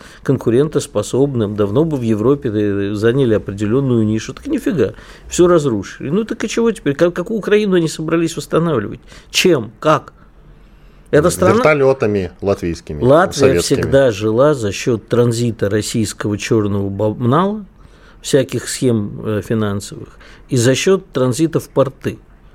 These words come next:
Speaker 1: Сейчас и то, и другое закончилось со скандалом. В Европе их уже с их финансовыми трюками тоже прижали.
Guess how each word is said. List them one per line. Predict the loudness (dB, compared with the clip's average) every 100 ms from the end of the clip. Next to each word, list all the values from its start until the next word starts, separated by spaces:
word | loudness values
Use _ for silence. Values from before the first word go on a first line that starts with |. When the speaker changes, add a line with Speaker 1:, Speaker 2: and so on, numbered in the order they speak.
| -20 -20 -20 -20 -14
Speaker 1:
Сейчас | -2 2 4 2 -2
и |
то, | 0 2
и |
другое | 2 0 2 2
закончилось | 2 0 0 -4 -4 -6 -8 -4
со | -6
скандалом. | -2 0 2 4 2 -2 -10 -18 -20 -20 -20 -4
В | 2 4 6 4
Европе | 2 2 4 4 2 0
их | 0
уже | 0 2 4 4
с | 0
их | -4 -2
финансовыми | 0 0 0 -2 -2 -2
трюками | -2 -2 0 0
тоже | 2 0 0
прижали. | -2 -2 2 2 0 -8